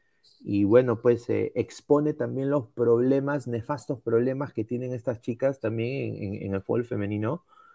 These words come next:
que también debería, deberían tener un trato mucho mejor en el Perú. Pero bueno, pues eso es, es paso, paso, pasos pequeños.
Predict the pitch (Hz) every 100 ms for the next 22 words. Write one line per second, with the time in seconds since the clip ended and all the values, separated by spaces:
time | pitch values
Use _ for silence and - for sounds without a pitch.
0 | _ _ _ 120 110 104 101 110 101 113
1 | 131 120 104 113 117 117 110 101 98 101
2 | 101 101 113 107 104 110 104 110 107 113
3 | 113 107 98 98 101 - _ 117 127 120
4 | 101 113 110 107 92 95 110 101 - 98
5 | 104 92 87 95 92 104 113 107 113 -
6 | - 110 - 120 120 123 123 117 127 -
7 | 135 123 113 _ _ _ _ 139 139 117
8 | 113 113 95 92